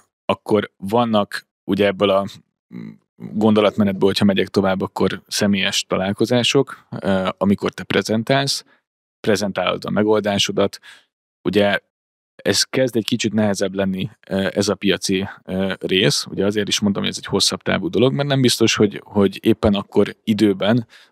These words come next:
ott van az az igény. Tehát lehet, hogy van igény, de nem biztos, hogy időben akkor van ez az igény. Tehát ilyenkor az értékesítéssel együtt van a marketing is, tehát a vágyfelkeltést is valószínűleg a-, az értékesítőnek kell elvégeznie.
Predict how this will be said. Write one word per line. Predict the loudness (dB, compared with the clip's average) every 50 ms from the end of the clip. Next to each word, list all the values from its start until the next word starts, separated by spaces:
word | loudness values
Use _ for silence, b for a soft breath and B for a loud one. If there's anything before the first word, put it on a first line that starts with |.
| b b
ott | 0 0 0 0
van | 0 0 0
az | 0 0
az | -4 -2 -2
igény. | -2 -2 0 -2 -4 -4 -4 -10 _ _ _ _ _ _ _ _ _ _ _
Tehát | -2 0 2
lehet, | 2 2 2
hogy | 2 2
van | 2 2 2 2
igény, | 0 0 2 2 2 2 2 2
de | 2 2
nem | 2 2 2
biztos, | 0 0 -2 -2 -2
hogy | -2 -4 -4
időben | 0 0 2 2 2 2 0
akkor | -2 -2 -2 -2 -4 -2
van | 0 0 -2
ez | -2 -2
az | -4 -4 -4
igény. | -4 -4 -2 -2 -2 -4 -6 -10 _ _ _ _ _ _
Tehát | -2 0 0 2
ilyenkor | 2 0 0 -2 0 0 0 0 -2 -6 B B B B B _
az | _ -2 0
értékesítéssel | 2 2 2 0 -4 -6 -4 -2 -2 -2 -2 -2 -2 0 2 2 4 4 4 2 2 0 -2 -2
együtt | 0 0 0 0 0 -2 -2 -2
van | -2 -2 0 0 -2 -4 -6 -6
a | -2
marketing | -2 -2 -2 -2 -4 -4 -6 -2 0 0 0 2 2
is, | 2 2
tehát | 0 -2 -2 -2
a | 0 2 2
vágyfelkeltést | 2 2 0 0 2 2 0 0 -4 -10 -4 -2 -2 -2 -2 -2 -2
is | 0 0 0
valószínűleg | 2 2 2 4 4 2 0 0 0 0 0 -2 -2 -4 -6 -6
a-, | -2 0 0 0 0 0
az | 0 2
értékesítőnek | 0 0 0 -2 -6 -4 -4 -2 -4 -2 -2 -2 -2 -2 -2
kell | -4 -4 -4 -4
elvégeznie. | -2 -2 0 2 2 2 2 2 0 0 2 2 2 2 2 0